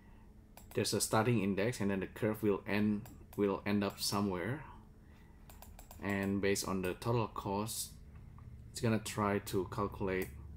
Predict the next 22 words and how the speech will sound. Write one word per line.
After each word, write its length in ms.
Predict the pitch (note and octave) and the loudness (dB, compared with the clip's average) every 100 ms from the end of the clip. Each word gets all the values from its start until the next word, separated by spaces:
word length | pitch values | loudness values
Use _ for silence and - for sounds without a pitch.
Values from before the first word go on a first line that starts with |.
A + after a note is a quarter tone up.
| - - - | -12 -14 -10
the 60 | A#2 | -6
shortest 500 | - G2+ F#2 F2+ - | -2 0 0 -2 -2
path. 340 | F2 E2+ - - - - - - - - - - - - - - - - - - - - - - - - - - - - - - | -2 -2 -8 -14 -16 -16 -16 -16 -16 -16 -16 -16 -16 -16 -14 -14 -16 -16 -6 0 0 -2 -12 -14 -16 -16 -16 -14 -14 -14 -10 0
Um, 640 | G2+ G#2 G#2 G#2 G#2 G#2 - - - - - - | 2 4 4 4 4 4 0 -12 -18 -18 -6 2
I 40 | |
have 200 | A#2+ C#3 | 4 6
this 180 | B2 - | 4 4
trimmer, 600 | - D3 C#3+ C3+ C#3 C#3+ - - - - - - - - - - - | 4 6 8 6 2 -2 -10 -20 -20 -20 -20 -20 -20 -20 -20 -18 -4
trimmer 340 | - B2 A#2+ A2+ | 2 4 4 2
curve, 340 | B2+ A#2 A#2+ - - - - | 4 4 4 -2 -16 -18 -12
so 140 | - G#2+ | 0 2
we 100 | G2+ | 2
can 240 | A2 G#2 | 0 2
animate 440 | G2+ G#2 G#2 G2+ - - - - - - - - - - - - | 2 4 4 0 -4 -16 -18 -18 -18 -20 -20 -20 -18 -18 -12 -10
the 80 | - | -10
curve 560 | - F#2+ A2 - - - - - | -4 -2 0 -4 -12 -20 -20 -4
based 300 | A#2+ G2 - | 2 2 2
on 220 | F2 F#2+ | -2 -2
the 180 | F2+ F2+ | -2 -4
factor 380 | - G2 - F#2 | -4 -4 -2 -2
and 340 | E2 F2 D#2+ | -4 -6 -4
length. 460 | F#2 C3+ D#3 - | -2 -2 -4 -10